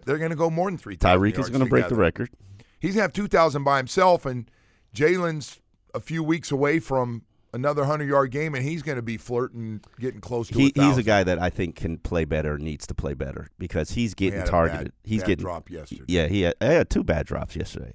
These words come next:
Speaker 2: I, I thought the, the deep ball down the middle of the field. Yeah, you got contact from the
Speaker 1: <laughs>
Speaker 2: defender, but
Speaker 1: That's
Speaker 2: you
Speaker 1: tough. That's tough, Omar. The fir-, let's go to the first one where Tua does a good
Speaker 2: Oh.
Speaker 1: job to roll out, and he's
Speaker 2: Y-,
Speaker 1: wide
Speaker 2: yeah,
Speaker 1: open.
Speaker 2: yeah, yeah, yeah. I mean, I,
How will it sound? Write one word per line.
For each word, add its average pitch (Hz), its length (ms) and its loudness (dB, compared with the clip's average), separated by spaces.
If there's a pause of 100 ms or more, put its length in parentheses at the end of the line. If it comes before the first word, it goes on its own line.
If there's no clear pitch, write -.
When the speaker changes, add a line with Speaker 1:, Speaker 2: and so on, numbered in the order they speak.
Speaker 2:
I, 98 300 0
I - 40 2
thought 90 320 2
the, 85 260 0
the 82 160 -4
deep 117 260 -4
ball 101 240 2
down 92 200 0
the 92 60 -2
middle 101 160 0
of 90 80 -2
the - 40 -18
field. 117 280 0 (240)
Yeah, 123 220 6
you 117 200 4
got 110 200 4
contact 110 420 2
from 101 140 0
the 95 80 2
Speaker 1:
<laughs> 82 80 -4
Speaker 2:
defender, 127 360 2
but 90 220 2 (440)
Speaker 1:
That's 92 120 -4
Speaker 2:
you 139 120 6
Speaker 1:
tough. - 340 -12
That's 110 220 -12
tough, - 360 -14
Omar. 65 380 -16
The 117 120 -8
fir-, 160 220 -6
let's 175 220 -10
go 156 160 -2
to - 20 -8
the 95 100 -6
first 85 360 -12
one 78 220 -14
where 73 220 -16 (560)
Tua 139 220 2
does 113 200 2
a 85 160 0
good 113 160 -2
Speaker 2:
Oh. - 20 -12
Speaker 1:
job 95 260 -2
to 87 60 -10
roll 87 260 -4
out, 85 180 -6
and 76 100 -12
he's 160 140 -4
Speaker 2:
Y-, - 60 -8
Speaker 1:
wide 196 120 -6
Speaker 2:
yeah, 147 140 6
Speaker 1:
open. 143 120 2
Speaker 2:
yeah, 131 100 4
yeah, 98 180 4
yeah. 80 240 -2
I 87 40 4
mean, 113 280 -2 (1160)
I, 123 200 6